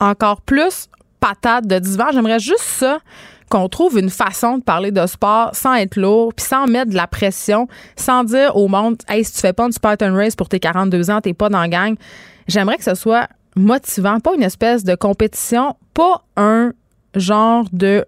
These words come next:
M'as-tu vu comment je cours dans des endroits paradisiaques avec mon petit costume Lululemon à quatre cent cinquante piastres ».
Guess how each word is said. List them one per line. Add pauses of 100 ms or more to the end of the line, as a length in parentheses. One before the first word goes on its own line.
M'as-tu
vu
comment
je
cours
dans
des
endroits
paradisiaques
avec
mon
petit
costume
Lululemon
à
quatre
cent
cinquante
piastres ».